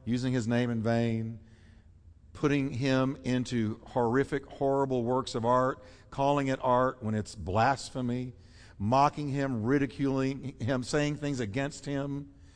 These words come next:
spitting on him, cursing him. Oh, what a judgment is coming. Because this Jesus that we're looking at tonight is awesome, is in control,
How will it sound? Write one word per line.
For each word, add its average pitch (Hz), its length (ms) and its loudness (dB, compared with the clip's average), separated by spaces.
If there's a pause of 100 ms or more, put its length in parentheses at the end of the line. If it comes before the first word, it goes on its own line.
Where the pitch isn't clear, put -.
(180)
spitting 156 640 2
on 135 240 4
him, 131 540 0 (240)
cursing 156 560 2
him. 139 340 2
Oh, 147 320 6
what 143 140 4
a 143 40 2
judgment 110 560 -2
is 98 160 -2
coming. 90 480 -6 (840)
Because 117 320 0
this 160 220 2
Jesus 127 480 0
that 120 120 -6
we're 147 160 2
looking 127 220 0
at 117 180 0
tonight 107 480 0 (800)
is 104 260 0 (120)
awesome, 101 960 -2 (480)
is 117 200 2
in 156 220 0
control, 101 840 0